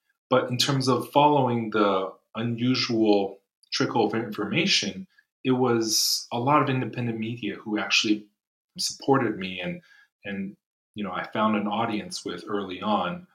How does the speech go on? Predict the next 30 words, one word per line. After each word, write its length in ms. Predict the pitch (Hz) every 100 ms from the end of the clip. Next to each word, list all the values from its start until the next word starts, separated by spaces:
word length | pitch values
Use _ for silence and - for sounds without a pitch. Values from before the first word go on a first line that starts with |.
| _ -
that 300 | 95 - - _ _ _ -
I 80 | 104
could 160 | 104
share 640 | - - 127 117 98 92 -
my 160 | - -
concerns 640 | - 87 - 90 85 -
with. 100 | - - _ _ _ _ _ _ _
And 160 | 98 98
I 80 | 95 -
think 260 | - 127 123
that 200 | 120 110
is 160 | 107 -
just 400 | 104 - - -
so 380 | 107 104 95 -
key 340 | - 123 117
and 120 | 196
important 500 | 180 175 175 - 175 - _ _ _ _
because 220 | 120 110
I 100 | 110
think 180 | 123 117
there's 360 | 113 107 - 110 104
really 320 | 160 175 175
good 300 | 156 135 135 _
data, 380 | 110 107 113 110
really 300 | 110 151 175
good 200 | - - -
evidence, 480 | 104 - 98 101
really 200 | 120 143
good 180 | 143 139
signals 800 | - - 110 104 92 90 - -